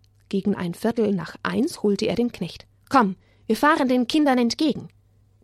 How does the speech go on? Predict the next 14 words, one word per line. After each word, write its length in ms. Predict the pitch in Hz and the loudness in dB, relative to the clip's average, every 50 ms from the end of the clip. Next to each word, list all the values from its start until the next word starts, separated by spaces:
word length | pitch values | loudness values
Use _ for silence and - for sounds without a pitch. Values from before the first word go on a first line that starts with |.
| - | -20
Der 100 | - - | -20 -20
Knecht 420 | - - - 208 214 - - - - | -12 -4 -4 -4 -4 -4 -10 -8 -6
holte 220 | 175 170 - - | -6 -6 -6 -8
das 180 | - 180 - - | -8 -8 -8 -8
Pferd. 400 | - - 196 160 165 - - _ _ _ _ | -8 -8 -8 -8 -10 -14 -18 _ _ _ _
„Ia, 520 | - 381 415 392 302 - 202 220 214 220 247 277 370 571 523 539 508 440 427 381 339 | 2 2 4 4 4 2 2 2 2 2 2 2 2 2 4 4 4 4 4 4 4
ia.“ 280 | 247 233 - 196 - - - - - - - - - - _ _ _ _ _ _ - - _ _ | 2 2 0 0 -2 -4 -6 -12 -14 -14 -16 -18 -18 -20 _ _ _ _ _ _ -20 -20 _ _
Er 140 | - 180 180 | -2 -2 2
zog 280 | - 214 202 196 190 | 4 4 4 4 2
den 120 | - 185 190 | 2 0 0
Schlitten 480 | - - - - 254 285 - - 226 | 0 -2 0 2 2 2 2 2 2
aus 140 | - 175 190 | 2 2 0
dem 120 | - - 196 | 0 -2 -2
Schuppen, 400 | - - 214 - - 240 233 | -2 -4 -4 -2 -2 -4 -4